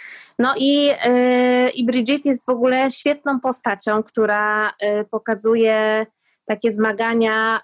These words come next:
y, młodej dziewczyny z tym, że, y, z takiej bardzo prostej historii miała chłopaka,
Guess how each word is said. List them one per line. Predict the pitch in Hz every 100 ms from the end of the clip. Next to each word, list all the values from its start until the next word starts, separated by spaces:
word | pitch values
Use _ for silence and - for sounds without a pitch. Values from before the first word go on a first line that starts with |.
| 208
y, | 208 214
młodej | 214 233 233 220
dziewczyny | 220 - - 233 220 226
z | - -
tym, | 220 226 226 -
że, | 196 208 214 214 214 -
y, | 214 214
z |
takiej | 226 - 226
bardzo | 233 226
prostej | - 226 - 214
historii | 220 190 254 269 262 262
miała | 247 208 214
chłopaka, | - 208 247 262 269 254 254